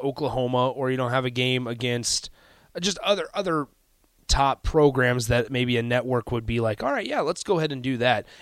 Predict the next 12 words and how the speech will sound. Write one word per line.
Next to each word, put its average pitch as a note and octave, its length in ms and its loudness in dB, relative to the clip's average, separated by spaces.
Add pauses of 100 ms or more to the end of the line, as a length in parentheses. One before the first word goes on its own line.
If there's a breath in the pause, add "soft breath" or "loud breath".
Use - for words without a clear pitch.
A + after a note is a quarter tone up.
Even, C4+ 240 2
like, F#3 160 2
a C#3+ 100 -2
Nebraska-Arkansas, C3+ 1300 -2 (200)
right? A#2+ 380 -6
Another D#3+ 240 2
Power C#3+ 320 2
Five A#2+ 400 0
program, A2 440 -2
to G2+ 60 -8
be G2 120 -8
specific. - 640 -6